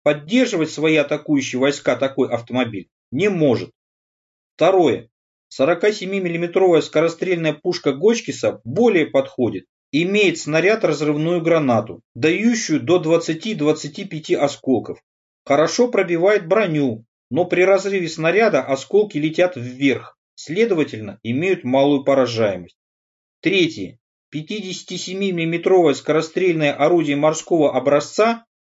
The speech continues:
речь идет, скорее всего, о пушке Норденфельда, ввиду незначительного его отката,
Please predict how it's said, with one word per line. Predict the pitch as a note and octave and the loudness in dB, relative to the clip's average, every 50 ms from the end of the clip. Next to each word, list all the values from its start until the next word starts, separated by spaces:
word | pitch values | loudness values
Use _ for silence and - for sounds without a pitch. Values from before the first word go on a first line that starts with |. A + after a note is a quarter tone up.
| _ _ - | _ _ -8
речь | C3 D#3+ G3 F3+ E3 - - | -4 -2 -2 -2 -4 -6 -8
идет, | D3 D#3 E3 F3+ D3 - | -8 -2 0 0 0 0
скорее | - - D#3+ E3 F3+ E3 D3 B2+ | -2 -2 -2 0 2 2 0 0
всего, | B2+ - - D#3+ D#3+ D3 - C3+ | 0 -4 -4 0 0 0 2 0
о | C#3 | -2
пушке | - - F#3+ F3 - - - C3 | -2 0 -4 -4 -4 -4 -6 -4
Норденфельда, | C#3 D3 D3 C#3 D#3 D#3+ E3 E3 - C#3+ A#2 A2+ - - - _ _ _ _ _ _ _ _ | -2 -2 -2 0 -2 -4 -2 -2 0 -2 0 -2 -6 -10 -12 _ _ _ _ _ _ _ _
ввиду | G2 A2 B2 C3+ C#3 D3 F#3+ A3 G3 F3 G#3+ A3+ F3+ | -12 -10 -10 -10 -8 -6 -4 -4 -2 0 2 2 2
незначительного | D3+ D3+ D#3 D3+ D3+ F3 G3 F#3+ - - G3 - - D3+ D3 C#3+ C#3 C3+ C3 B2+ | 2 2 0 0 0 -2 -2 -2 -2 -6 -8 -4 -4 -6 -2 -2 -2 0 2 0
его | B2+ C#3+ D#3+ D#3+ D#3+ D3+ C3+ | 0 0 -2 0 2 2 2
отката, | B2 - - - G#3 A3+ A3+ - A#2+ A2+ - | 2 0 -2 0 0 0 0 -2 -6 -8 -10